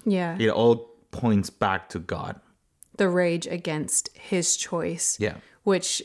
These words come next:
Speaker 1: is what we talked about in the episode briefly last week of it started, uh, yeah, well, actually, it's, if we're going even further, it's what you're talking about. It's Noah. From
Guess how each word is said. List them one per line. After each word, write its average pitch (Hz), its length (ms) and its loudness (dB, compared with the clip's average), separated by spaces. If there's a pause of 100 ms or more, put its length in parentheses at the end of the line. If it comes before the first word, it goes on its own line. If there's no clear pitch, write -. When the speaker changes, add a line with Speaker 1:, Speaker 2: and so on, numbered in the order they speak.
Speaker 1:
is 185 260 0
what 190 220 2
we 170 140 -2
talked 175 360 -2
about 165 400 -4
in 180 160 0
the 170 100 -2
episode 170 600 -4
briefly 202 480 4
last 165 360 -4
week 165 260 -4
of 165 300 -4 (520)
it 175 180 0
started, 170 800 4 (160)
uh, 147 280 -4 (800)
yeah, 208 280 2
well, 202 200 4
actually, 180 640 0 (140)
it's, 180 320 0 (280)
if 190 220 -4
we're 196 180 4
going 190 280 6
even 175 220 2
further, 175 400 2
it's 156 220 -2
what 165 140 0
you're 165 100 -4
talking 170 200 -2
about. 156 220 -2
It's 165 180 -4
Noah. 175 640 2 (640)
From 196 320 2